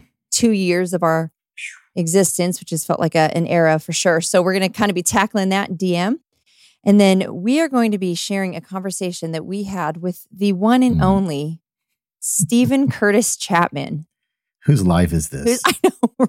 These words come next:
Speaker 1: right?
Speaker 2: I don't even know what, who's,
Speaker 1: I don't know
Speaker 2: what's
Speaker 1: what, I, I
Speaker 2: happening.
Speaker 1: don't, I don't know how it is you and I get to do <laughs> this, but, uh, that,
Speaker 2: We're, we're
Speaker 1: that, that is what we have coming up today.
Speaker 2: You might, you might say,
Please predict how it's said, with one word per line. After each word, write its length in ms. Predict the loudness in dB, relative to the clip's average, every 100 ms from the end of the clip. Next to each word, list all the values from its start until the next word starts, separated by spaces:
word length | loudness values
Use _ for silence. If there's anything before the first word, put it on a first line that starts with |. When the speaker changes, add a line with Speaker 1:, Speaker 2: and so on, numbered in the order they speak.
| 0
Speaker 1:
right? 340 | -4 -2 -8 -4
Speaker 2:
I 100 | 2
don't 140 | 4 6
even 220 | 6 6
know 320 | 4 2 0 -6
what, 220 | -2 0
who's, 180 | 0 0
Speaker 1:
I 40 |
don't 140 | 0 2
know 120 | 2
Speaker 2:
what's 20 |
Speaker 1:
what, 100 | 2
I, 60 | 0
I 40 | 0
Speaker 2:
happening. 160 | 0
Speaker 1:
don't, 180 | 0 0 0
I 120 | 0
don't 160 | 0
know 260 | 0 -2 -2 -4
how 220 | -2 0
it 60 | -2
is 140 | -4
you 80 | -4
and 80 | -4
I 80 | -4
get 140 | -4
to 60 | -4
do 160 | -6 0
<laughs> 0 |
this, 300 | 0 0 0
but, 320 | 2 4 2 -6 -12 -6
uh, 240 | -4 -4 -12 -18 -8
that, 260 | 0 2 2
Speaker 2:
We're, 140 | -2 -4 -10
we're 160 | -12 -12 -18 -4
Speaker 1:
that, 200 | -2 -2
that 260 | -4 -4 -4
is 160 | -6 -4
what 200 | -4 -4
we 240 | -8 -10
have 400 | -8 -8 -8 -10 _ _ _ -12
coming 220 | -8 -8
up 120 | -10
today. 220 | -12 -4
Speaker 2:
You 60 | 0
might, 260 | 0 0 0
you 100 | 0
might 240 | 0 -2
say, 340 | -2 -2 -4